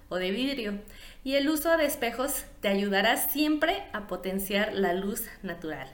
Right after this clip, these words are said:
¿ok? Procura hacer uso de elementos con figuras que sean simples,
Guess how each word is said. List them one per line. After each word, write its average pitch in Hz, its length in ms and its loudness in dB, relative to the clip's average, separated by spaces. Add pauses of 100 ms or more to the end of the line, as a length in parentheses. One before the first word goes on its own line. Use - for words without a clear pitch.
(140)
¿ok? 208 460 -6 (420)
Procura 330 460 2
hacer 339 320 2
uso 320 240 0
de 302 80 2
elementos 214 480 -4
con 214 180 -6
figuras 196 400 -2
que - 120 -12
sean 196 280 0
simples, 190 760 -4